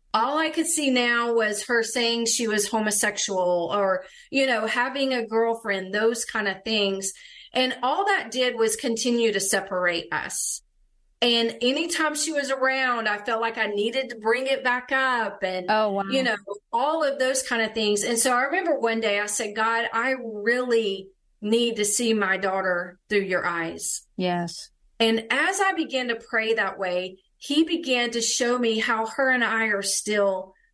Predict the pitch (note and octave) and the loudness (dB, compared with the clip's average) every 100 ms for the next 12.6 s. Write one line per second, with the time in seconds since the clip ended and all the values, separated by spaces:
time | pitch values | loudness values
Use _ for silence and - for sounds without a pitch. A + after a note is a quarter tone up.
0 | - G3+ G3 F#3 F#3 F3 E3 D#3+ - - | -6 -2 0 0 -2 -2 -2 -4 -10 -20
1 | _ _ _ _ - B3 B3+ C4+ C#4 - | _ _ _ _ -2 0 0 -2 -4 -4
2 | C#4+ C4+ B3 A#3 A3 G#3 G#3 G#3 G3 - | 0 0 0 -2 -2 0 0 0 -2 -4
3 | G#3 G3 F#3+ - G3+ - F3+ F#3+ A3 A3 | -4 -2 -2 -2 -4 -2 -2 -2 0 2
4 | A3 B3+ C#4+ C#4 G#3+ A#3 A#3+ A3+ G#3+ G3+ | 2 2 2 0 -2 -2 -2 -4 -4 -4
5 | G3+ G#3 G#3 G#3 - B3 A3+ G3+ G3+ G#3 | -2 -4 -2 -2 0 2 0 -2 -2 -2
6 | G#3 G#3 - - A3 G3+ G3+ G#3+ G#3+ G3 | -4 -8 -12 -6 -6 -4 -2 -2 -2 0
7 | F3 F3 F3 F3 F3 - - - - - | 0 0 -2 -4 -8 -20 -20 -20 -12 -2
8 | C4 C4 C#4+ C4+ B3+ - B3 C4 C4+ B3+ | 0 2 2 2 0 -2 -2 0 0 -2
9 | C#4+ D4 - - F4+ G4 D#4 - - B3 | -6 -6 -8 -4 0 0 0 -6 -2 -2
10 | D#4+ D#4 C4+ A#3 A3 G#3+ A3 G#3+ G#3 G3+ | 0 -2 0 0 0 0 0 0 -4 -6
11 | - G3+ G3+ G3+ G3 - G3+ G3 G3 G3 | 0 0 0 0 -2 0 0 2 0 0
12 | G3+ G3+ C4+ C4 C4 | 0 0 0 0 0